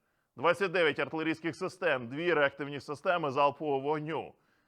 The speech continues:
сімсот чотири безпілотних літальних апарати оперативно-тактичного рівня, сто шістдесят дев'ять одиниць автомобільної техніки та одиницю спеціальної техніки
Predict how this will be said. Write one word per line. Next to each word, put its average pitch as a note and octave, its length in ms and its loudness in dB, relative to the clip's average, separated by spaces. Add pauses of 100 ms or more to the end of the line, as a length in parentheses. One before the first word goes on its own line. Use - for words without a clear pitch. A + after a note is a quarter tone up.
(100)
сімсот G3+ 420 -2
чотири F#3+ 320 -2
безпілотних D#3+ 580 -2
літальних D#3+ 380 -2
апарати D#3+ 440 4
оперативно-тактичного D3+ 1120 -2
рівня, B2 440 -2 (480)
сто G3+ 420 2
шістдесят C#3+ 500 -4
дев'ять E3 300 0
одиниць D#3+ 320 -6
автомобільної E3+ 680 -2
техніки A#2 640 -4 (440)
та A#2+ 100 0
одиницю F3 440 0
спеціальної D3 720 0
техніки C3 600 -2